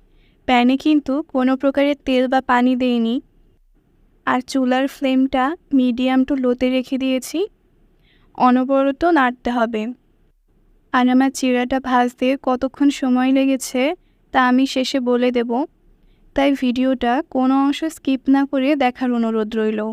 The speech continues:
আর একটা কথা, এই খাবারটা শুকনা, তাই লবণটা গুলে দেওয়ার চেষ্টা করবেন। তা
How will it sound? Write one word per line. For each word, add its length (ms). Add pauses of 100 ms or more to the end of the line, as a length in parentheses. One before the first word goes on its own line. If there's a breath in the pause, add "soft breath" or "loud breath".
(800)
আর 160
একটা 300
কথা, 340 (280)
এই 140
খাবারটা 600 (160)
শুকনা, 480 (280)
তাই 200
লবণটা 640 (240)
গুলে 260
দেওয়ার 320
চেষ্টা 280
করবেন। 400 (840)
তা 80